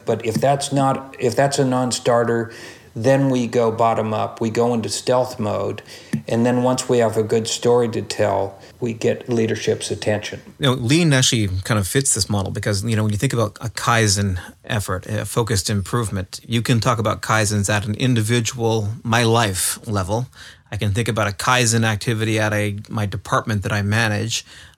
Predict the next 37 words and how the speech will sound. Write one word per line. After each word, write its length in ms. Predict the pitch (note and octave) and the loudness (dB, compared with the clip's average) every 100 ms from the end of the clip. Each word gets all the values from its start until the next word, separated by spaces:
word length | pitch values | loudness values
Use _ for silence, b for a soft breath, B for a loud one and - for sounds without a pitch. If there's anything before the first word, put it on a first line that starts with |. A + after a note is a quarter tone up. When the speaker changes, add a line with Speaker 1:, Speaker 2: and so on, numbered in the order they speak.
| - | -10
Speaker 2:
I 60 | |
can 160 | G2 G2 | -4 -2
think 220 | B2+ A#2 | -2 -2
about 320 | A2 A2 G#2+ | 0 0 0
it 100 | G#2 | -2
at 160 | - A2 | -4 -4
a 60 | F#2+ | -4
project. 600 | - B2 A#2+ G#2+ A2+ A2 | -2 0 2 2 0 -2
I 40 | |
can 140 | G2 | -2
even 260 | A2 G#2+ G#2 | -2 0 -2
think 200 | F#2+ G#2+ | -2 -4
about 180 | G2+ G2+ | -2 -2
it 40 | |
at 60 | F#2 | -2
a 80 | G2 | 0
system 540 | - D3+ C#3 - G#2 | 2 2 0 0 -2
perspective, 580 | - G2 - F#2 - G2+ | -2 -6 -4 -6 -4 -4
you 60 | |
know, 140 | G#2 G2 | -2 -2
larger 380 | G#2 A2 G2+ G#2 | 0 0 0 -2
context. 720 | - - G#2 G2+ F2 - - B B B B _ - | -4 -2 -2 -2 -4 -4 -6 B B B B _ -8
But 180 | A#2+ C#3 | -2 2
you 80 | |
can 120 | C#3 C3 | 4 4
focus 360 | D3 C#3+ G#2+ | 2 2 2
right 200 | G#2+ A#2 | 2 0
down 300 | G#2 A#2+ A#2+ | 0 2 2
at 120 | A2 G2 | 0 -2
the 160 | G#2+ | -4
individual, 520 | G#2+ G2+ G#2+ G#2 - F#2+ - - | -2 -2 -2 -4 -6 -12 -16 -16
uh, 240 | - G#2 F#2 | -8 -6 -4
using 360 | G#2 A2+ G#2+ | -2 -2 -2
lean 160 | G2+ G2 | -2 -4
principles. 600 | F#2 C3+ A#2+ - - - _ B B _ - | -2 -2 -2 -4 -4 -4 _ B B _ -4
Speaker 1:
Very 220 | B2 B2 | 0 0
true. 380 | A#2 - B2+ F#2+ | 0 0 0 -2